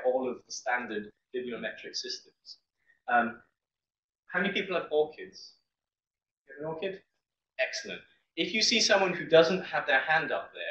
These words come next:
talk to them in the break and explain why an orchid's really useful. Um, for me, it's really useful because I have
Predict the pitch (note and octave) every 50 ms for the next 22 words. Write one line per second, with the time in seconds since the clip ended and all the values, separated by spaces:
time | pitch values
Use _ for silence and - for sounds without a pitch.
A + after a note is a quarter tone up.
0 | - - - - _ _ _ _ - - G3+ F#3+ F#3+ F#3+ - - - E3 D#3+ D3+
1 | C#3+ C#3 A#2+ - C#3+ C#3 C3 C3+ B2+ - - - - B2 A#2+ A#2+ A#2+ - - -
2 | - D3 C#3+ C#3+ C#3 C3 C3+ C3 C3 C3 B2 B2 B2 B2 B2+ B2+ B2 B2+ B2 -
3 | A#2+ A#2+ A#2 A2+ A2 A2 A2+ A2 G#2+ - - - - _ _ _ _ _ - A2
4 | G#2+ - - - _ _ _ - - D3 D#3 F3+ G#3 G3+ - - G3+ G3+ G3+ F#3+
5 | F3 F#3+ G3+ G3+ - - G#3+ G#3 G3+ E3 D3 - - - C#3+ C#3 C3+ B2+ B2 -
6 | - - _ _ _ _ _ _ - C3+ C#3+ D3+ D#3 D#3 D#3 - - D3 C#3 C3
7 | B2+ A#2